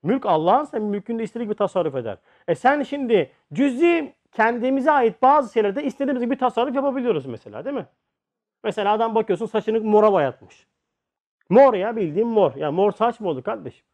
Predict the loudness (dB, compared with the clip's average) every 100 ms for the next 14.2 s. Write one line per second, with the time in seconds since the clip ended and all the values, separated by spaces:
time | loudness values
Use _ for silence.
0 | _ _ _ -10 -6 -6 -8 -10 -8 -8
1 | -8 -12 -20 _ _ _ _ _ _ _
2 | -6 -6 _ _ _ _ 0 0 4 4
3 | 4 4 4 4 2 0 0 4 4 2
4 | 0 -4 -6 -4 -4 -2 -2 0 2 4
5 | 4 2 0 -2 -4 -4 -4 -2 -4 0
6 | 2 2 -4 -8 _ _ -6 -6 2 2
7 | 2 0 0 0 0 0 0 2 0 0
8 | 0 0 0 0 2 2 0 0 0 0
9 | 0 2 2 2 0 -2 -8 _ _ -2
10 | 4 6 4 2 4 4 4 -2 -4 -2
11 | -2 0 0 0 -2 0 2 2 4 2
12 | 0 _ _ _ -4 -4 -2 -4 2 2
13 | 2 4 4 4 2 0 0 2 2 4
14 | 2